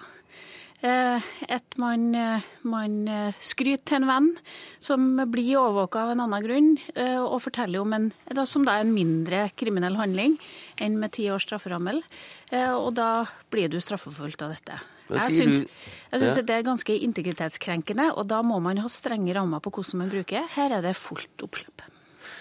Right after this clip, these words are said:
Speaker 2: Hva sier du til dette, Jan Bøhler? Du er første nestleder i justiskomiteen på Stortinget for Arbeiderpartiet.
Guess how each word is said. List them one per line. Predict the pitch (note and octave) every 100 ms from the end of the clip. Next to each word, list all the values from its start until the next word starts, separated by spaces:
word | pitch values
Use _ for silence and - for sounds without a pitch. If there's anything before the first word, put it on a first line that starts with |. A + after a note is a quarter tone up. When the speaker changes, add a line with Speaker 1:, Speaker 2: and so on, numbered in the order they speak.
| - -
Speaker 2:
Hva |
sier | C#3+ E3
du | D#3
til | D#3+
dette, | D3+ C3+
Jan | C3
Bøhler? | B2+ C3 C3+ C#3
Du | C3
er |
første | C3+ B2+ - B2
nestleder | A2 - A2+ G#2
i | A2+
justiskomiteen | A2 G#2 F#2 G#2 G2+ A2 G#2
på | A2
Stortinget | A2 F#2+ F2+ F2
for | F2+
Arbeiderpartiet. | F#2 F2+ F2+ F2+ -